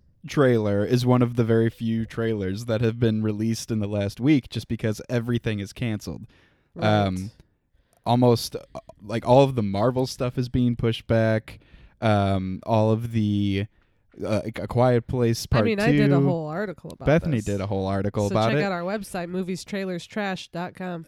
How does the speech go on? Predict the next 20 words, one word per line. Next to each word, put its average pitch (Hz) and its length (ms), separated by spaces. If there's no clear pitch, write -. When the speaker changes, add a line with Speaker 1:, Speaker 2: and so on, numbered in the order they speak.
Speaker 1:
Everything 139 480
is 110 80
being 113 240
pushed - 300
back 92 340
because 98 800
Speaker 2:
I 247 100
mean, 196 400
I'll 214 160
go 190 120
ahead 180 160
and 165 100
mention, 180 340
though, 151 220
Mission 170 280
Impossible, 170 840
they - 100
stopped 165 300
production 156 460
completely. 175 600